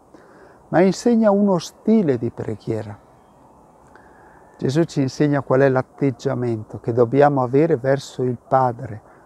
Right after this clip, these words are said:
ogni volta che preghiamo. Per questo non è la variazione della traduzione di una parola a rendere valida o invalida una preghiera.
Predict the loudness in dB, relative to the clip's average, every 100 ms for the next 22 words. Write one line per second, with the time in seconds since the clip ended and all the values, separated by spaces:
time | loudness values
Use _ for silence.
0 | -20 _ 2 2 0 -2 -4 -4 -10 -10
1 | -8 -8 -6 -4 -6 -8 -14 -18 _ -20
2 | -20 -4 0 2 2 4 4 4 6 6
3 | 8 6 6 4 0 -4 -4 -2 -2 -4
4 | -4 -4 -2 0 0 -4 -6 -2 0 -2
5 | -2 -2 2 2 0 -2 0 0 -2 -8
6 | -16 -20 -20 -20 -20 _ 0 4 4 4
7 | 2 4 6 6 4 -2 -2 2 2 2
8 | 0 -4 -2 -2 -2 -4 -8 -8 -10 -10
9 | -10 -4 -4 -4 -10